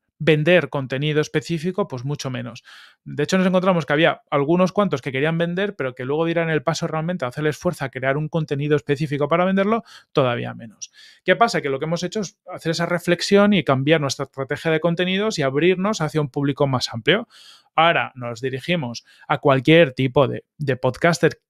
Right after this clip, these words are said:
o creador de contenido que tenga cierto interés en crear algunos contenidos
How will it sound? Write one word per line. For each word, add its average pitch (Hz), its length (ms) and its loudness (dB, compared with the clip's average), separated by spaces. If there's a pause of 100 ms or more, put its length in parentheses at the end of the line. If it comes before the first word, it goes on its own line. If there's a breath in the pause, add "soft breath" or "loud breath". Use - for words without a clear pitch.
(160)
o 165 100 6
creador 156 460 6
de 190 100 8
contenido 165 760 4
que 156 100 -2
tenga 170 300 -2
cierto 180 280 -4
interés 175 280 -2
en 165 60 -4
crear 151 180 2
algunos 151 320 0
contenidos 143 600 0